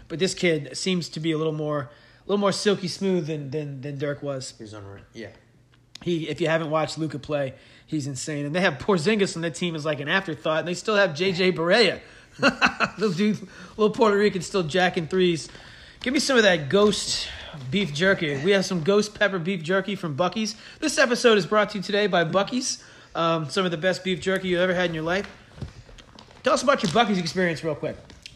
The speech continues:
Speaker 2: Really, really good. On the way out to Destin, Florida, stopped in right outside of Mobile,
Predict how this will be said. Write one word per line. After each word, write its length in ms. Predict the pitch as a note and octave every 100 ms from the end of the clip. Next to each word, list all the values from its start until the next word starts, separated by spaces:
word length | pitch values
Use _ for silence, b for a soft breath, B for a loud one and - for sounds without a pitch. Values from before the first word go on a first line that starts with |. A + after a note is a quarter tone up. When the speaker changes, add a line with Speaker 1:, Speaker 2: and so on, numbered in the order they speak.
| -
Speaker 2:
Really, 360 | C#3+ D#3 C3+ A#2
really 300 | A#2+ A2+ G#2+
good. 260 | G#2 G2+ F#2+ - C#3+
On 140 | D3
the 60 | D3
way 240 | C#3+ C#3
out 200 | C3+ C3
to 100 | C3+
Destin, 420 | A2+ C3 B2 B2+
Florida, 540 | - C3 C3 B2+ A#2+ A#2
stopped 540 | A2+ - C#3+ C3+ B2+ -
in 260 | A#2 A2 G#2+ - _
right 180 | A#2+ C3
outside 340 | B2+ A#2+ C3 A#2+
of 60 |
Mobile, 460 | A#2 B2+ C3 A#2+